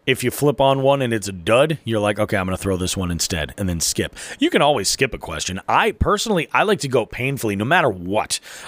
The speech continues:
I like to go through every single question of every single quiz pack I get, and, and I, I,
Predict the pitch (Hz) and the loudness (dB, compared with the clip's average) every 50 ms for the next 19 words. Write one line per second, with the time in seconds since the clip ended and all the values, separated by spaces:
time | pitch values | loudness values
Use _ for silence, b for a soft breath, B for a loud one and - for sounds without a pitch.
0 | B B 120 147 156 - 123 107 107 120 117 - - 110 113 _ - 131 135 151 | B B 2 2 2 2 0 0 2 2 2 0 -2 -6 -4 _ 0 0 2 2
1 | 170 - - 151 139 131 - - 131 117 107 - 120 104 95 95 104 110 110 113 | 0 0 0 0 -2 -2 -2 0 -2 -2 -2 -2 -4 -4 -4 -2 -2 -2 0 -2
2 | - 110 104 95 90 - - 98 95 85 - 92 85 82 - - 85 82 78 69 | -2 -2 -2 -4 -4 -4 -2 -4 -4 -2 -2 -2 -2 -4 -4 -6 -6 -6 -6 -4
3 | 71 69 60 - - B B B B B B B B - 120 113 107 107 117 - | -6 -6 -6 -8 -12 B B B B B B B B 0 0 0 0 -2 -4 -2
4 | 127 110 113 117 127 127 - 117 110 110 110 110 | 0 0 2 0 0 0 0 0 0 0 -2 -4